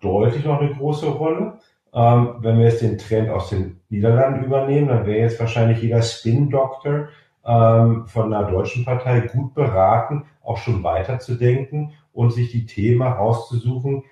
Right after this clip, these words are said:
die dann vielleicht im Herbst die Wahlen entscheiden könnten. Und das ist nicht unbedingt mehr Corona.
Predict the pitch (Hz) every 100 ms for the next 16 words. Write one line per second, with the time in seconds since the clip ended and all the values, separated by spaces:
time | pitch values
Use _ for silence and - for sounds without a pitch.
0 | _ 117 113 117 - 113 113 117 110 110
1 | 123 143 - 107 87 85 90 87 90 -
2 | 87 92 - 208 123 120 104 95 113 -
3 | _ _ _ _ _ _ 101 110 127 -
4 | 143 135 120 131 127 120 117 - - 85
5 | 80 82